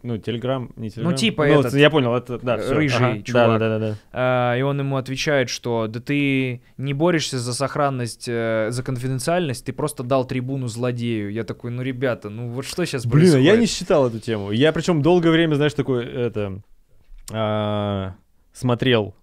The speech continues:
Speaker 1: вот, точнее, не смотрел, с-, видел отзывы, когда смотрел отзывы. А, я такой: "Блин, думаю, где, а чё, куда,
Speaker 2: А чё
Speaker 1: что
Speaker 2: они
Speaker 1: вы
Speaker 2: все
Speaker 1: нашли
Speaker 2: доебались?
Speaker 1: там?" Да, да,
Speaker 2: Да.
Speaker 1: да, я, короче, не считал эту штуку. Но я был немножечко, я как бы заинтересованным был
Speaker 2: Очарован.
Speaker 1: лицом, потому что я, э, участвовал немножечко в,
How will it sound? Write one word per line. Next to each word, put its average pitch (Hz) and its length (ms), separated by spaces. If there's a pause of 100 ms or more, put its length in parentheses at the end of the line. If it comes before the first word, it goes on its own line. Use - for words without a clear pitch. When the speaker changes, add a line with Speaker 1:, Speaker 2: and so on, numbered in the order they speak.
(140)
Speaker 1:
вот, 113 240
точнее, 131 240
не 117 60
смотрел, 156 340
с-, - 80
видел 127 300
отзывы, 120 680
когда 110 200
смотрел 113 340
отзывы. 135 380 (840)
А, 120 720
я 110 100
такой: 117 240
"Блин, 107 240
думаю, 92 220
где, 139 480
а 113 60
чё, 151 400
куда, 151 380
Speaker 2:
А 143 40
чё 131 40
Speaker 1:
что 127 160
Speaker 2:
они 156 100
Speaker 1:
вы 165 120
Speaker 2:
все 165 80
Speaker 1:
нашли 151 260
Speaker 2:
доебались? 160 200
Speaker 1:
там?" 123 100
Да, 143 200
да, - 0
Speaker 2:
Да. 127 80
Speaker 1:
да, 127 180
я, 110 200
короче, 147 340
не 139 80
считал 131 340
эту 110 80
штуку. - 340 (160)
Но 156 160
я 190 200
был 170 160
немножечко, 143 880
я 131 280
как 123 160
бы 117 440
заинтересованным 131 760
был 104 60
Speaker 2:
Очарован. 113 240
Speaker 1:
лицом, 156 260
потому 131 260
что - 160
я, 127 360
э, 127 280
участвовал 123 760
немножечко 107 520
в, - 40